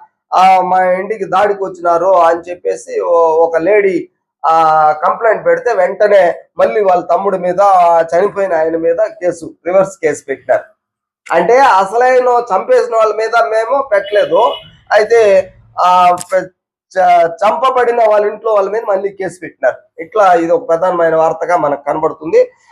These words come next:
అదేవిధంగా అమరావతిలో రాజధాని, రాజధాని కనెక్టివిటీ, కనెక్టివిటీ కోసం, ఆ, సీడ్ యాక్సెస్ రోడ్ విస్తరణ పేరుతో ఒక వార్త వచ్చింది. బ్యారేజ్ నుండి,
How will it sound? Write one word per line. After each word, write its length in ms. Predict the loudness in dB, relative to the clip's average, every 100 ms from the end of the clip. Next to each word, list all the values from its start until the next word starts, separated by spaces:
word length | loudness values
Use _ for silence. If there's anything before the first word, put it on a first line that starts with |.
| 0
అదేవిధంగా 800 | 2 4 2 0 0 2 0 -2 -10 _ _ _ _ _ _ _ _ _ -4
అమరావతిలో 600 | 0 2 2 2 2 0
రాజధాని, 760 | 0 0 2 2 0 0 0 -2
రాజధాని 680 | -8 -4 0 0 0 0 -2
కనెక్టివిటీ, 680 | -2 -2 -2 -4 -6 -6 _ -2
కనెక్టివిటీ 540 | 0 0 -2 -4 -4
కోసం, 680 | -4 -2 2 2 4 2 -2 -8 _ -2
ఆ, 180 | 0 0
సీడ్ 320 | -2 -2 0
యాక్సెస్ 460 | 0 0 -6 -4
రోడ్ 240 | -2 -2 -4
విస్తరణ 440 | -8 -4 -2 0
పేరుతో 420 | -2 0 -2 2
ఒక 420 | 2 4 4 2 0
వార్త 200 | 0 -4
వచ్చింది. 480 | -10 -12 -6 -6 -2
బ్యారేజ్ 500 | 2 4 2 0 -4
నుండి, 380 | -4 -2 -4